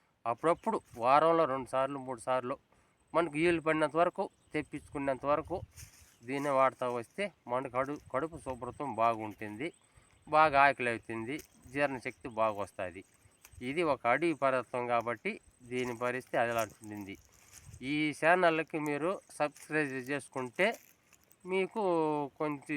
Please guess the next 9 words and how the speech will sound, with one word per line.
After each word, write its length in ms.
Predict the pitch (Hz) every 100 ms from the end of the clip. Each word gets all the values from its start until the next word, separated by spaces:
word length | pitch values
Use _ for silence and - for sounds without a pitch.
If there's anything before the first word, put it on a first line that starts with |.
| 139
ఇదాలో 320 | 139 151 147 175 156 135
మేలుగా 300 | 139 139 127 120
ఉంటుంది. 340 | 117 117 147 - _ - - _
కాకపోతే 380 | 165 175 180 - 196
ఇట్లాంటివన్నీ 520 | 180 165 160 170 180 -
కొన్ని 200 | 165 160 151
కొన్ని 220 | 151 147
ఇదాలు 320 | 156 160 151 151 143 143
ఉండేటివి 420 | 151 143 -